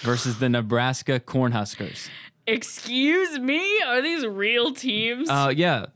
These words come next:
Speaker 1: the Boilermakers, that name is literally just,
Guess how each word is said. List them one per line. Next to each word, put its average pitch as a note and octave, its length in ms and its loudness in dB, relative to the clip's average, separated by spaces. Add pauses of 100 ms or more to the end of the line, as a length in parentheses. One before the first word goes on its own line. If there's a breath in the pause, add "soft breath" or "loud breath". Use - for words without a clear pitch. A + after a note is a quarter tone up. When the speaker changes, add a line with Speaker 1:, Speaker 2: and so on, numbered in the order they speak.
Speaker 1:
the B2+ 140 0
Boilermakers, C#3+ 840 2
that B2+ 180 2
name B2+ 260 2
is A2+ 180 0
literally B2+ 440 2
just, A2+ 360 -6